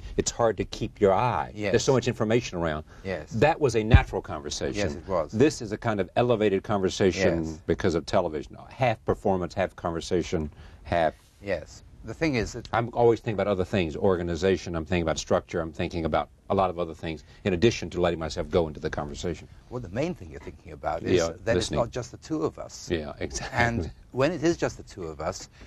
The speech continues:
Speaker 2: you and I can rely on talking in code. We can finish each, each other's thoughts.
Speaker 1: Right, right,
Speaker 2: You know, we've
Speaker 1: right.
Speaker 2: met before. We, we share currency of reference and so on. So we can actually maintain quite a, quite a sustained conver-,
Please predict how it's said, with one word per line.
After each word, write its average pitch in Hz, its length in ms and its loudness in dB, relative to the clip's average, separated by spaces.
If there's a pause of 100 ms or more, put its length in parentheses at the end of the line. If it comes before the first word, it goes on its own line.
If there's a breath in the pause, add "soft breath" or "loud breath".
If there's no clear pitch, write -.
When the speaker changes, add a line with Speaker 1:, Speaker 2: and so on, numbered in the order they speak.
(260 loud breath)
Speaker 2:
you 131 220 0
and 117 100 0
I 95 300 4
can 104 180 -12
rely 110 420 2
on 117 220 -12
talking 101 380 -6
in 95 160 -8
code. 101 520 -2 (100)
We 123 120 -4
can 113 160 -10
finish - 340 -14
each, - 180 -16 (120)
each 104 180 -10
other's 82 280 -8
thoughts. 101 540 -2
Speaker 1:
Right, - 80 -12
right, 73 120 -4
Speaker 2:
You 71 60 -8
know, 80 100 -10
we've 85 100 -4
Speaker 1:
right. 69 120 -6
Speaker 2:
met 101 220 -4
before. 104 520 0 (400 loud breath)
We, 95 160 -8
we 101 320 -8
share 101 400 0
currency 101 640 -4
of 85 200 -6
reference 101 640 -2
and 101 100 -12
so 98 240 0
on. 101 180 2 (400 loud breath)
So 143 280 2
we 131 240 2
can 196 180 -2
actually 143 300 -2
maintain 117 560 -2
quite - 340 -2
a, 123 160 0 (300)
quite 180 180 0
a - 20 -14
sustained 131 460 0
conver-, 110 240 -6